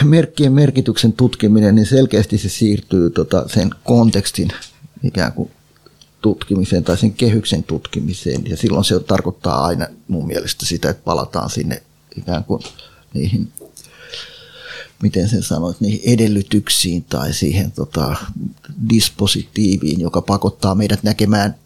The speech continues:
tämän kaupungilla tapahtuvan, tota, tapahtuman väkivaltana, rakkauden osoituksena, mielenosoituksena tai <laughs> jonain muuna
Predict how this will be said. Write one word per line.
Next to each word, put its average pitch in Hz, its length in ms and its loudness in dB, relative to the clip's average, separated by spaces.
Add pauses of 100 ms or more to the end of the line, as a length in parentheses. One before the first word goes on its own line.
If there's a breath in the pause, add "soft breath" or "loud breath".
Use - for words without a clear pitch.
(140)
tämän 120 360 4 (680 soft breath)
kaupungilla 110 540 2
tapahtuvan, 110 720 0 (420)
tota, 98 300 0 (500)
tapahtuman 110 720 -2 (500 loud breath)
väkivaltana, 107 840 2 (320)
rakkauden 110 720 0
osoituksena, - 840 -2
mielenosoituksena 101 1080 0
tai - 240 -2 (160)
<laughs> - 120 -6
jonain 120 340 4
muuna 110 320 2